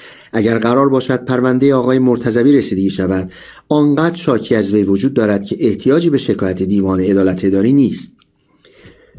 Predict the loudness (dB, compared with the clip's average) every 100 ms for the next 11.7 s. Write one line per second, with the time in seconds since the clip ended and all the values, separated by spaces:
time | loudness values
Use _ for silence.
0 | 0 2 4 2 2 2 2 2 2 2
1 | 2 2 2 2 2 2 2 2 0 -2
2 | -2 -2 0 2 2 2 2 2 2 4
3 | 2 2 0 0 0 0 0 -2 -2 0
4 | 2 2 0 0 0 -2 -6 -16 -6 -4
5 | 0 2 2 0 0 2 0 0 0 0
6 | 0 0 0 0 0 0 0 -2 -8 -12
7 | _ _ _ _ _ _ _ _ 0 2
8 | 2 2 2 2 0 0 2 2 2 0
9 | -4 -20 -6 -4 -2 0 0 0 -2 -2
10 | -2 0 0 0 0 0 0 2 2 2
11 | 2 2 0 0 -2 0 -2